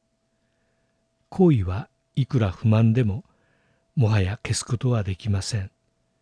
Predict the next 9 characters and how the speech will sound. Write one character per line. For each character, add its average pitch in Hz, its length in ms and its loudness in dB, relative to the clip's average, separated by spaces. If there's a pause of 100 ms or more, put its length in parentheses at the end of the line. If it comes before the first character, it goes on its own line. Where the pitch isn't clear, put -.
(340)
逆 120 380 2
に 147 320 4
そ - 220 0
れ 123 100 8
が 139 160 6
私 127 400 4
だ 160 140 2
と 127 420 -2
説 - 320 -4